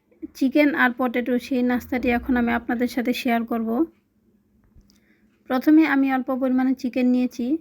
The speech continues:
তো চিকেনটা কিছুটা ছোট করে কেটে নিয়েছি, এগুলো সিদ্ধ করে নিতে হবে। তো সিদ্ধ করার সময় আমি এখানে দিয়ে দিচ্ছি সামান্য গোলমরিচ গুঁড়া, অল্প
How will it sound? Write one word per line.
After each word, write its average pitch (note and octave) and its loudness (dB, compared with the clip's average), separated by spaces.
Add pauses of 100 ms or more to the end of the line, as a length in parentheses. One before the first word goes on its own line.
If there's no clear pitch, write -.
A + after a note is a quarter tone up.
(120)
তো - -14
চিকেনটা C4 -2
কিছুটা B3+ -4
ছোট B3+ -6
করে B3+ 0
কেটে C4 0
নিয়েছি, B3+ 0 (1120)
এগুলো B3+ -2
সিদ্ধ B3 2
করে C4 4
নিতে B3+ 4
হবে। A#3 0 (800)
তো - -6
সিদ্ধ B3 0
করার C#4 4
সময় C#4+ 4
আমি C4 2 (160)
এখানে C4 -2
দিয়ে B3+ 0
দিচ্ছি B3+ -4 (680)
সামান্য B3 2 (160)
গোলমরিচ C4 2
গুঁড়া, B3 -2 (1120)
অল্প A#3 -2